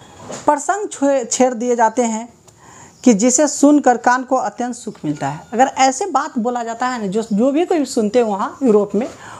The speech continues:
उनको सुनने के बाद क्या होता है, उनके कान को बहुत ही, क्या होते हैं, सुनने में अत्यंत सुखद बसता है। कोई भी बात होता है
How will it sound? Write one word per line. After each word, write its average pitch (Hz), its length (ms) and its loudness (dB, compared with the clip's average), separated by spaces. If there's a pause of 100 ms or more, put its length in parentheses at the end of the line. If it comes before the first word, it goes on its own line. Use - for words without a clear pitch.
(160)
उनको 311 200 4
सुनने 320 420 2
के 381 100 -4
बाद 294 260 2
क्या 294 160 4
होता 269 300 0
है, 254 300 -4 (360)
उनके 262 220 -2
कान 254 320 -2
को 262 120 0
बहुत 240 420 -2
ही, 240 180 0 (400)
क्या 233 100 4
होते 262 220 0
हैं, 277 220 -2 (800)
सुनने 262 540 2
में 285 120 2
अत्यंत 277 360 -2
सुखद 226 340 -2
बसता 208 320 0
है। 208 180 -4 (180)
कोई 202 80 2
भी 202 120 -2
बात 185 260 -2
होता 202 200 -4
है 185 140 -6